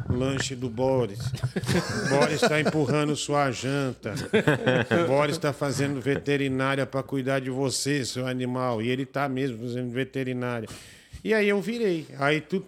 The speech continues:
tudo é Boris, velho. Tudo os caras falam que eu tenho uma relação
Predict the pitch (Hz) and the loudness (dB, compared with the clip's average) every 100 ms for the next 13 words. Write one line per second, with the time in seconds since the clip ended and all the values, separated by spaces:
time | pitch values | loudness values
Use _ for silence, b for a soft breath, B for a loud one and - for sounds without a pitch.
0 | - - 226 214 214 214 151 143 135 120 | -8 -2 -2 0 0 0 2 0 0 -2
1 | 120 120 104 101 _ 175 175 151 - 156 | -4 -4 -6 -14 _ -6 -6 -6 -2 -2
2 | 143 - 143 131 135 131 139 107 123 135 | -2 -4 -4 -4 -8 -8 -10 -8 -6 -6
3 | 123 117 135 127 | -6 -6 -6 -8